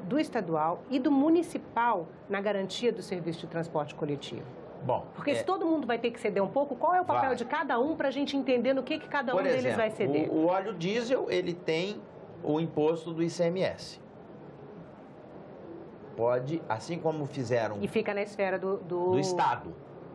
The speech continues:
Speaker 2: Assim como fizeram pra atrair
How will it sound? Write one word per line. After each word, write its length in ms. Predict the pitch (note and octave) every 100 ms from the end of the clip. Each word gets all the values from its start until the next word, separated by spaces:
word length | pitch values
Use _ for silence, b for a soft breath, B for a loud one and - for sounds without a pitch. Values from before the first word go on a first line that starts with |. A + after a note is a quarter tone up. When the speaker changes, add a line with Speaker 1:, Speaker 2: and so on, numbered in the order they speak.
| - - - - -
Speaker 2:
Assim 320 | A#2 - E3+
como 220 | E3+ E3+
fizeram 580 | - E3+ B2 B2 G#2+ F#2 E2 - - - -
pra 180 | C3
atrair 560 | C#3+ - D3+ C3+ C3+